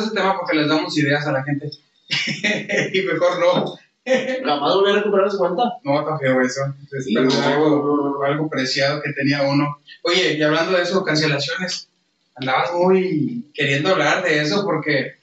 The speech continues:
Speaker 2: Es que
Speaker 1: veo que, que te expresas
Speaker 2: Mira,
Speaker 1: en
Speaker 2: es, es ya, es ya el pan nuestro cada día, ¿verdad?
Speaker 1: Ujú.
Speaker 2: Que quieren cancelar todo. Ahorita la, la, la más, la más, ¿cómo se llama?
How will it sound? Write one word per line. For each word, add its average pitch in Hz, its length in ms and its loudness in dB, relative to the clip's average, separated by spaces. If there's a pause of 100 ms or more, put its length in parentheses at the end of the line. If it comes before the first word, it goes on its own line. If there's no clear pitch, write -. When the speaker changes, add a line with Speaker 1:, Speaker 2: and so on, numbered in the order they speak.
Speaker 2:
Es - 160 -10
que 151 280 0
Speaker 1:
veo 151 280 2
que, 131 560 -2 (340)
que 147 180 0
te 147 160 -2
expresas 156 360 0
Speaker 2:
Mira, 196 240 4
Speaker 1:
en 214 60 2 (180)
Speaker 2:
es, 226 240 0
es 233 260 2
ya, 262 120 2 (120)
es 233 240 0
ya 269 200 2
el 269 100 -4
pan 269 260 0
nuestro 262 340 -2
cada 247 240 0
día, 202 200 4
¿verdad? 202 320 0 (220)
Speaker 1:
Ujú. 156 440 2 (540)
Speaker 2:
Que 139 160 -2
quieren 196 260 2
cancelar 175 480 -2
todo. 156 380 0 (840)
Ahorita 175 360 2
la, 208 220 4
la, 165 360 2
la 160 160 0
más, 175 680 0 (220)
la 147 160 2
más, 156 200 2
¿cómo 175 200 2
se 170 160 2
llama? 139 800 2